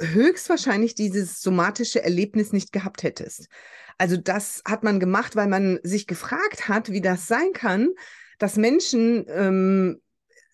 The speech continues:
die schlimmerweise und tragischerweise bei Naturkatastrophen zum Beispiel jetzt ums Leben gekommen sind. Wir hatten das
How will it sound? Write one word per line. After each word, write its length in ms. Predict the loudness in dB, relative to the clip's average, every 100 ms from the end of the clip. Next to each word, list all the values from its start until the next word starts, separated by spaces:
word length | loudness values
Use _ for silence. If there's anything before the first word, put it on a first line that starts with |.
| _ _ _ _
die 500 | -12 -4 0 2 0
schlimmerweise 800 | 0 -2 2 2 2 2 0 0
und 120 | -2 -4
tragischerweise 840 | -6 -2 0 0 0 0 0 0
bei 100 | 0
Naturkatastrophen 960 | 0 -2 -4 -2 -4 -4 -2 -2 -2 -2
zum 160 | -2
Beispiel 340 | -2 -2 -4 -2
jetzt 200 | -2 -2
ums 160 | -4
Leben 240 | -2 0 -2
gekommen 460 | -2 -2 0 0
sind. 260 | 0 -4 -4
Wir 80 | -8
hatten 160 | -6
das 280 | -8 -8 -14